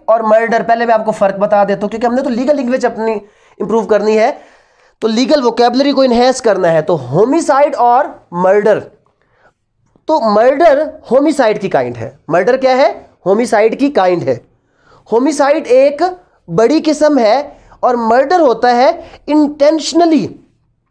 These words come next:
मर्डर क्या है? Intentionally किसी शख्स को क्या करना? किसी शख्स को कत्ल करना, कत्ल के इरादे से, ये क्या है? मर्डर। लेकिन अगर कोई शख्स सेल्फ डिफेंस में किसी को मार बैठता है, तो क्या ये मर्डर है?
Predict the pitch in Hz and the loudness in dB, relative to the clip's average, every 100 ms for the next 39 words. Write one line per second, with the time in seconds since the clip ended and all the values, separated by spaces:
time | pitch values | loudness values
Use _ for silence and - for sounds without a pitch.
0 | - 160 202 247 247 247 262 277 247 247 | -4 0 0 0 0 2 2 0 -2 -2
1 | 247 247 254 277 302 233 240 277 - _ | 0 0 0 0 0 0 -2 -4 -12 _
2 | _ 262 277 294 285 269 269 - 247 226 | _ -6 -2 -2 0 -2 -2 -4 0 0
3 | 226 240 240 262 262 226 240 214 208 - | 0 0 0 0 -2 -6 -4 -4 -6 -4
4 | 220 269 302 - - _ 254 269 294 277 | 0 0 0 -8 -20 _ -4 0 0 0
5 | 214 185 190 202 285 - - _ _ _ | 0 0 2 0 0 -4 -16 _ _ _
6 | 339 359 381 392 330 262 190 160 175 190 | -2 0 0 0 2 2 0 0 -2 0
7 | 214 247 262 262 320 - - 165 170 180 | 0 0 0 0 0 -4 -10 -2 0 2
8 | 165 - _ _ _ _ _ _ _ _ | 0 -4 _ _ _ _ _ _ _ _
9 | - 302 359 - 302 370 370 359 349 359 | -6 -4 -2 -2 -2 -2 0 -2 -2 -4
10 | - - 330 359 349 339 285 311 311 294 | -6 -2 0 0 -2 -2 0 0 0 0
11 | 247 151 - - 240 247 269 277 190 180 | -2 -2 -6 -12 -8 -4 -2 0 0 2
12 | 240 208 185 - 170 123 - - 180 202 | 2 2 0 0 -2 -2 -8 -10 -2 2
13 | 233 202 202 294 302 | 2 2 2 2 0